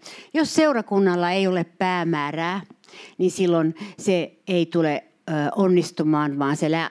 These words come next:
laahaa ja läähystää koko aika. Ja sen takia meidän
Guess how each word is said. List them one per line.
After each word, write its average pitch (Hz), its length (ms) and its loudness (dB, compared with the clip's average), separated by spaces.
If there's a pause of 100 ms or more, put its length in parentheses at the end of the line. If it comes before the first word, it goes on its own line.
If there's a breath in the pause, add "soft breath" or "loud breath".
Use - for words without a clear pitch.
laahaa 175 520 -2
ja 151 140 -4
läähystää 143 640 -6
koko 127 260 -10
aika. 117 300 -8 (640 loud breath)
Ja 156 260 -2 (120)
sen 269 180 2
takia 226 420 2 (100)
meidän 208 400 2